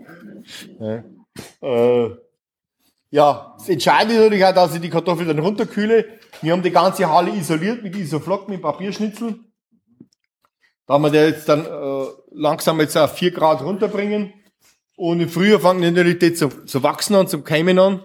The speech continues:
Dann ist er immer gut. So, dann merkt man, dass sie auch noch lebt. Gell? Das ist auch so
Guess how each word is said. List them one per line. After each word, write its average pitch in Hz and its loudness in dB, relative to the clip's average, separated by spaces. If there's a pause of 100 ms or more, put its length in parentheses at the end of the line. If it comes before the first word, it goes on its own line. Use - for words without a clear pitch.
Dann 143 -10
ist 156 -10
er 151 -4
immer 156 -6
gut. 202 -8
So, 165 -14 (560)
dann 147 0
merkt 170 -2
man, 147 2
dass 143 2
sie 147 6
auch 139 4
noch 135 2
lebt. - 0 (540)
Gell? 143 0 (280)
Das 120 -8
ist 131 -2
auch 143 2
so 180 -2